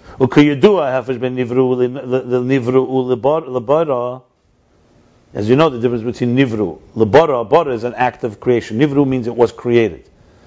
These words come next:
The nivru she'asa barach b'derech hamel, she'nasa b'derech hamel. When you say nivru, means it happened automatically. Something came into creation. Ve'ein ze b'chinas yesh adayin.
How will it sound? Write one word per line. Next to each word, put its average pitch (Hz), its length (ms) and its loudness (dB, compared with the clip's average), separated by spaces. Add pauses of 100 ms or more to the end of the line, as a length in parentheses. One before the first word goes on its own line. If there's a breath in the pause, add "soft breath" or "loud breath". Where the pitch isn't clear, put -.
(240 loud breath)
The 123 80 4
nivru 139 440 4
she'asa 127 440 0
barach 120 320 0
b'derech 117 320 -2
hamel, 123 260 -2
she'nasa 123 360 -2
b'derech 117 260 -2
hamel. 101 160 -10
When 101 80 -6
you 104 80 -6
say 139 140 4
nivru, 131 560 2 (420 loud breath)
means 185 180 4
it 170 80 2
happened 190 320 0
automatically. 170 600 -2
Something 160 360 -6
came 180 260 0
into 151 300 -4
creation. 123 500 -4 (1200 soft breath)
Ve'ein 185 260 2
ze 220 100 6
b'chinas 180 360 -2
yesh 185 220 0
adayin. 110 380 -4